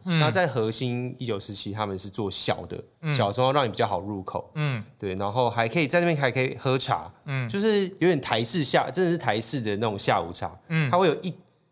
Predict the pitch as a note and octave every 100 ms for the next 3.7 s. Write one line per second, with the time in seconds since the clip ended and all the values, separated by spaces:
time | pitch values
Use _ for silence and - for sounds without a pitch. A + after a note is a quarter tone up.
0 | _ E3+ F3+ C#3+ G#2+ G#2 A2+ D#3 D#3 C#3+
1 | C3 - B2+ G#2+ G#2 G2+ B2 A2 G#2+ -
2 | _ _ _ - A#2 A#2+ A2 G#2+ A2 G#2+
3 | B2 B2+ F#2+ F2+ G2+ F2 F2+